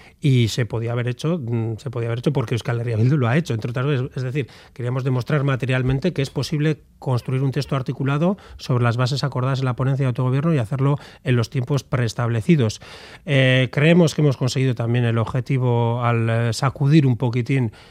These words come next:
a este grupo de expertos de la modorra en la que estaban sumidos. Una modorra que no era evidentemente,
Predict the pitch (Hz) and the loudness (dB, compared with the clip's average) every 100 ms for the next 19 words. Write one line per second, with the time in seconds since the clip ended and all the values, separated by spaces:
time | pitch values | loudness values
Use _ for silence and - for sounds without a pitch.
0 | - - 135 131 - 135 127 131 123 131 | -16 -2 0 0 0 2 2 2 0 0
1 | 123 - 135 135 123 120 123 117 127 123 | -2 -4 -4 -2 -2 0 0 0 0 0
2 | 117 110 113 - 123 - 123 123 147 - | -2 -4 -6 -6 -6 -6 -8 -6 -6 -8
3 | - - 180 156 135 131 156 127 101 - | -14 0 2 4 4 4 4 2 -2 -10
4 | - - 131 127 127 123 123 123 123 123 | -20 -6 -2 0 2 2 0 0 0 0
5 | 127 127 127 120 | 0 0 0 0